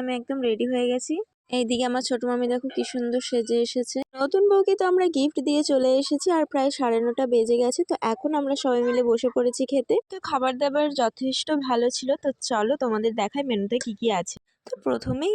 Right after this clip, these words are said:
মেনুতে আছে লেবু, সাদা ভাত, মিক্সড ডাল, সাথে আছে আলুর চিপস, এরপরে দিয়েছিল পটল চিংড়ি, তারপর দিয়েছিল চিকেন। চিকেন আমি আবার দুবার নিয়েছি, আর পরের বার আমাদের সবাইকে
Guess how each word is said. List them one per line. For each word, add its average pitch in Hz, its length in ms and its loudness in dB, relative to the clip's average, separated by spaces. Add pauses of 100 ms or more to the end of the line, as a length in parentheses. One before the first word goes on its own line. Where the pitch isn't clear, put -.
মেনুতে 262 320 -4 (140)
আছে 247 240 -6 (240)
লেবু, 214 320 -2 (180)
সাদা 208 300 -6 (120)
ভাত, 214 400 -4 (540)
মিক্সড 214 360 -4
ডাল, 220 320 0 (460)
সাথে 208 220 -6 (100)
আছে 202 140 -10 (140)
আলুর 208 320 -6
চিপস, 254 340 -8 (320)
এরপরে 214 380 -6
দিয়েছিল 214 300 -4 (140)
পটল 214 280 -4 (120)
চিংড়ি, 240 440 -4 (520)
তারপর 214 320 -4 (120)
দিয়েছিল 208 280 -6 (160)
চিকেন। 233 320 -8 (120)
চিকেন 226 340 -6
আমি 214 180 -4
আবার 214 140 -6 (100)
দুবার 247 260 -4 (100)
নিয়েছি, 226 320 -8 (160)
আর 240 100 -6 (140)
পরের 214 340 -4
বার 226 180 -2
আমাদের 220 300 -6
সবাইকে 208 320 -8